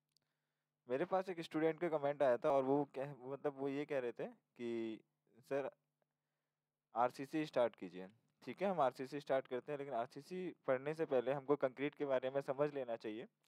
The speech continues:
कि concrete होता क्या है, ठीक है, और concrete की प्रॉपर्टीज क्या होती हैं, ठीक है,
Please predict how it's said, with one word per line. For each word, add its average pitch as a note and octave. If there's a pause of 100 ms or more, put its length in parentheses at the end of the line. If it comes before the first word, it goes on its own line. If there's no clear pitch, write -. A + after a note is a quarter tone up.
(420)
कि C3+
concrete C#3+
होता C#3
क्या B2+
है, D#3+ (640)
ठीक D#3
है, A#3
और C3
concrete C3+
की D#3+
प्रॉपर्टीज C3
क्या C#3 (100)
होती C3
हैं, C3+ (260)
ठीक D#3+
है, D#3+